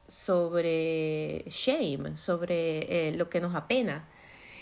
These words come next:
Y una de las cosas que hablábamos era de eso, del uso de las palabras y de, de cómo lo que tú mismo acabas de decir, de cómo so-,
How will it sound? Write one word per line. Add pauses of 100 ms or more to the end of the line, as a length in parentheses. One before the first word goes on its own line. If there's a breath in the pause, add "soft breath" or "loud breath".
(120)
Y
una
de
las
cosas
que
hablábamos
era
de
eso,
del
uso
de
las
palabras
y
de,
de
cómo
lo
que
tú
mismo
acabas
de
decir,
de
cómo
so-,